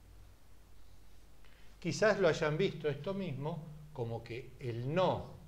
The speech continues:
de P y Q es igual al no de P o el no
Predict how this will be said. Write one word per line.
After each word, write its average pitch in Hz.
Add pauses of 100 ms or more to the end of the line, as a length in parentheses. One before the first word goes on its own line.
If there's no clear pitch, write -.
(520)
de 117
P 143
y 127
Q 202 (1500)
es 135
igual 110 (100)
al 110
no 151
de 180
P 185 (480)
o 117
el 113
no 123